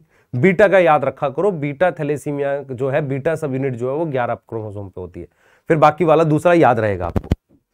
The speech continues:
है ना? नेक्स्ट, how many type of gametes, इसके कितने गैमेट्स बनेंगे? तो तुमको इतना ज्यादा करा दिया, यही हेटेरोजाइगस है, टू की पावर वन, दो गैमेट्स बनेंगे। बना के भी दिखा देते हैं, ए बी सी,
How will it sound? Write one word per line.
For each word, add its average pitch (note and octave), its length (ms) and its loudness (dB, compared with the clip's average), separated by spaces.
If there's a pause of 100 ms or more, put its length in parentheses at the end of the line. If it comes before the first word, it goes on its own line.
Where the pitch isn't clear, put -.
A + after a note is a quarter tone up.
(520)
है E3+ 80 2
ना? B3 160 6 (720)
नेक्स्ट, G#3+ 360 2 (520)
how F3+ 140 8
many A#3+ 320 6
type G#3+ 240 4
of A3+ 160 6
gametes, G3 400 4 (360)
इसके G3 240 0
कितने G#3+ 300 -2
गैमेट्स G#3 320 2
बनेंगे? G3 300 -2
तो G3 140 -4
तुमको F#3 260 -4
इतना F3+ 280 -4
ज्यादा D3+ 300 -4
करा C3+ 240 -8
दिया, A2+ 240 -12 (840)
यही G#3 240 4
हेटेरोजाइगस E3 680 0
है, G#2+ 140 -14
टू G3+ 240 -2
की F#3 140 -4
पावर E3+ 300 0
वन, C#3+ 240 -2
दो F3+ 180 0
गैमेट्स D3 400 -4
बनेंगे। F#2+ 340 -16 (680)
बना D#3+ 300 2
के F3 100 0
भी E3 80 0
दिखा B2 240 -4
देते F#2+ 240 -16
हैं, F2 160 -20 (500)
ए F#3 240 2
बी F3+ 280 -2
सी, F#3+ 380 -6